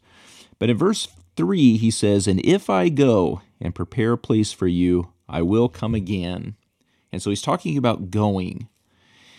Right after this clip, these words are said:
And also in verse twenty-eight, I haven't read that yet, it's a little bit later in the chapter, he says, "You have heard how I said unto you, I go away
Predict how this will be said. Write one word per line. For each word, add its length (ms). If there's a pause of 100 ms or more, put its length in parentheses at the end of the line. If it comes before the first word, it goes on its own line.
(340)
And 340
also 420
in 100
verse 220
twenty-eight, 1080
I 100
haven't 280
read 200
that 140
yet, 260
it's 140
a 60
little 120
bit 160
later 220
in 60
the 80
chapter, 580
he 240
says, 480 (300)
"You 220
have 220
heard 360
how 200
I 80
said 280
unto 280
you, 380 (380)
I 180
go 300
away 560